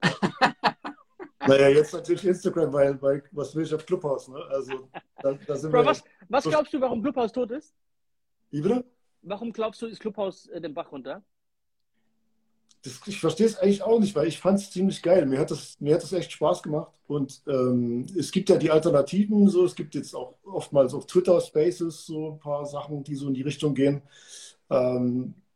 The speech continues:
Speaker 2: ich glaub trotzdem, dass es dann irgendwann noch eine App gibt oder in einer App, sei es jetzt hier auf Instagram oder auf Twitter oder auf Facebook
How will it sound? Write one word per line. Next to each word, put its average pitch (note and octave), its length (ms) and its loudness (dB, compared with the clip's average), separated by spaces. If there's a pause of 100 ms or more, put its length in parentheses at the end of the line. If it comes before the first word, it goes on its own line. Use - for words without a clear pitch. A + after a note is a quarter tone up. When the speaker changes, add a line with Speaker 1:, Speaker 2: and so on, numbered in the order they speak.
(120)
Speaker 2:
ich - 140 -14
glaub G3 140 4
trotzdem, G#3 300 4
dass F3+ 80 6
es - 80 -8
dann F3+ 140 2
irgendwann F#3+ 260 2
noch D3+ 140 -4
eine D#3+ 160 -2
App F3 260 -4
gibt G3 260 0
oder D3 220 2
in G3+ 160 4
einer D#3 240 -4
App, E3 320 -6
sei C#3 120 -6
es C3+ 120 -10
jetzt - 140 -20
hier D3+ 120 0
auf - 80 -4
Instagram D3+ 640 -2
oder C3 160 0
auf - 180 -6
Twitter D3+ 360 0
oder C3+ 160 -2
auf - 120 -6
Facebook D3 480 -4